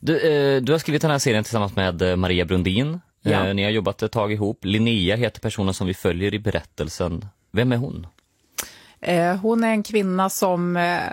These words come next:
Speaker 2: som precis som titeln antyder då, vaknar på nytt. Eh, hon har haft det rätt besvärligt några år.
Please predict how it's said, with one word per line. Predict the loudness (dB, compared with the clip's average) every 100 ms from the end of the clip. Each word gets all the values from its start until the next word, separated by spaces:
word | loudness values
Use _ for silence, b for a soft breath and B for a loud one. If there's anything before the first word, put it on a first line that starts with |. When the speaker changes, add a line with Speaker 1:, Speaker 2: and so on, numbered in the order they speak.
| -10 -10
Speaker 2:
som | -6 -2 -2 -2 -2
precis | -2 -2 -2
som | -4
titeln | -4 -6 -4 0 0
antyder | 0 -2 -4 -6 _ -2 0 2
då, | 2 0 -2
vaknar | -2 -2 -2 -4
på | -2 -2
nytt. | -4 -6 -12 -12 B B B B B
Eh, | -2 2 2 2 2 0 -2 -4
hon | -2 0 0 0
har | 0 0 2 2 0 -2
haft | -4 -4 -6
det |
rätt | -6 -4
besvärligt | -6 -2 -2 0 -2
några | 0 2
år. | 2 0